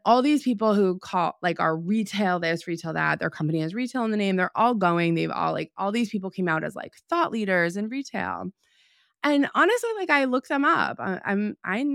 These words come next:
I wanna know what they're talking about. I wanna know what they're doing. I wanna, you know, maybe be on their radar. I don't, I don't really care. I just wanna know what's going on in the industry, right? And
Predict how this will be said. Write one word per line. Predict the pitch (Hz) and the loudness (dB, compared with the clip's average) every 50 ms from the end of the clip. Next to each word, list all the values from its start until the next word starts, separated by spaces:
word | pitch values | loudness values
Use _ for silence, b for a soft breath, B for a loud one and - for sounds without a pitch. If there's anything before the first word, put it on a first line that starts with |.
| 277 - | -4 -4
I | - 233 | -2 0
wanna | 240 254 262 269 | 2 2 2 2
know | 269 269 | 2 2
what | 269 269 254 | 2 0 0
they're | 277 269 | 0 2
talking | 262 302 330 311 - 269 | 4 4 2 2 2 0
about. | 226 214 196 185 | 2 2 2 2
I | 185 | 2
wanna | 185 185 196 202 208 | 0 0 0 -2 -2
know | 214 214 | -2 -4
what | 220 226 233 | -6 -6 -6
they're | 247 240 | -6 -6
doing. | 269 285 269 254 240 233 220 202 | -6 -6 -6 -4 -4 -4 -2 -2
I | |
wanna, | 190 185 185 185 180 185 - _ | 0 0 0 0 -2 -4 -6 _
you | - 214 208 | -4 0 0
know, | 196 180 170 175 - - - _ _ _ _ - | 2 2 2 0 -2 -6 -12 _ _ _ _ -6
maybe | 190 180 190 196 247 | -4 -2 -2 0 0
be | 233 262 262 | 0 0 0
on | 262 254 254 | 0 0 0
their | 254 254 | -2 -2
radar. | 254 254 247 254 254 247 - | -2 -2 -2 -2 -2 -2 0
I | - | 0
don't, | 196 214 214 - - _ _ | 0 0 -2 -4 -8 _ _
I | - | -4
don't | 208 214 180 | -4 -2 -2
really | 190 175 170 | -2 -4 -4
care. | - - 233 226 | -4 -2 2 4
I | 196 180 180 | 4 4 4
just | 175 202 - | 2 -2 -4
wanna | 220 220 208 | -2 0 0
know | 185 175 165 | 2 2 0
what's | 170 170 | 0 -2
going | - 185 170 160 | -4 -4 -4 -4
on | 156 156 | -4 -4
in | 160 165 | -4 -4
the | - - | -4 -4
industry, | 330 415 427 330 - - - 76 - | -4 -2 -2 -4 -4 -6 -8 -8 -6
right? | - 160 175 202 247 - - _ _ _ _ _ _ _ _ _ _ _ _ - | -4 -2 -2 -2 -4 -6 -10 _ _ _ _ _ _ _ _ _ _ _ _ -4
And | 302 311 302 302 294 | -2 0 0 0 0